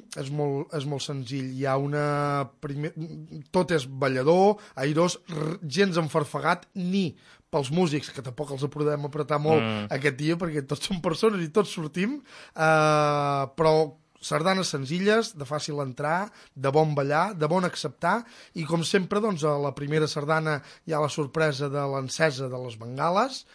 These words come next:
Speaker 1: eh, que mantenim aquesta tradició des del desè aniversari,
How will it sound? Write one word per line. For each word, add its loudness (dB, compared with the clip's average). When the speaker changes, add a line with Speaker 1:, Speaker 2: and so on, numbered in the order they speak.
Speaker 1:
eh, 0
que -2
mantenim -4
aquesta -8
tradició -4
des -2
del -4
desè -4
aniversari, -2